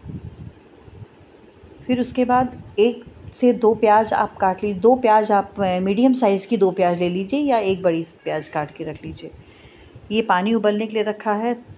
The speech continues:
तीन चार लौंग है, तीन छोटी इलायची, डेढ़ बड़ी इलायची है, पन्द्रह बीस दाने काली मिर्च के हैं, एक टीस्पून जीरा है, दो तेज पत्ता है।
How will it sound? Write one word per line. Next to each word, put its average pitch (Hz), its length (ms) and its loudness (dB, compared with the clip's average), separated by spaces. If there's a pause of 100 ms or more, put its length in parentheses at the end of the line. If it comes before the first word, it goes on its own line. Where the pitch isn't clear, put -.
तीन 226 220 -2
चार 190 380 0
लौंग 180 300 -2
है, 214 200 -4
तीन 220 300 -4
छोटी 185 360 -8
इलायची, 196 400 -2
डेढ़ 196 340 2
बड़ी 170 240 -2
इलायची 190 540 -4
है, 220 140 -4 (500)
पन्द्रह 196 280 2
बीस 190 260 -2
दाने 175 260 -4
काली 165 320 -2
मिर्च 185 280 -8
के 214 140 -4
हैं, 214 240 -4
एक 233 340 -4
टीस्पून 208 540 -4
जीरा 175 300 -4
है, 233 280 -6
दो 226 220 2
तेज 214 280 -4
पत्ता - 340 -10
है। 160 240 -12